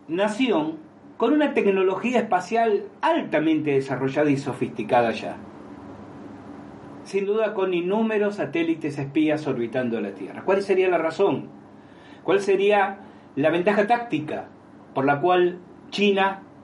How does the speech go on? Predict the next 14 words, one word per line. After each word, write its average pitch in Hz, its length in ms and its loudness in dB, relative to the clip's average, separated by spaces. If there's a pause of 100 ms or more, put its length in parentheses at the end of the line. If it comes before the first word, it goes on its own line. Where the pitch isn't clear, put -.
(240)
estaría 160 360 2
lanzando 160 800 0
globos, 165 880 0 (800)
además 240 380 4
inmanejables, 202 1080 2 (400)
porque 127 180 -6
quedan 180 280 4
a 143 60 6
merced 139 360 2
del 143 140 0
viento? 185 500 0 (840)
Digo, 165 340 2 (340)
no 196 120 2
estamos 269 680 2